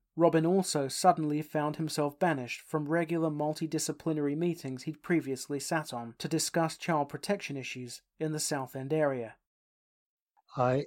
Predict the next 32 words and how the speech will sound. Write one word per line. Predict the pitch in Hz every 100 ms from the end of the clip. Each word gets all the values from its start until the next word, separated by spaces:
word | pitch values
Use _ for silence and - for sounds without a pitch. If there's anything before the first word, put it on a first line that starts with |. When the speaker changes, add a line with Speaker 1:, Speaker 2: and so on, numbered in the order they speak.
| -
Speaker 2:
had | - 147
it | 156
in | 127
my | 127
diary | 123 147 135 101 95
for | 101 -
a | 120
meeting | 120 131 - 123
in | 113
Rayleigh, | 131 139 101 95 104
so | - 143
I | 127
just | 127 120 -
went | 123 -
to | -
the | 117
meeting | 117 113 - 110
as | 120 -
usual, | 147 123 104 98 - _ -
and | 127
I |
found | 123 156 127
that | 120 135
the | 127 123 - - - _
doors | 120 135 127 110 - -
to | - 117
the | 117 117 117 135 - _ _ -
corridor | - 139 120 113 113
were | 123
locked. | 135 131 - - - - _ _ _ -
I | 127
could, | - 135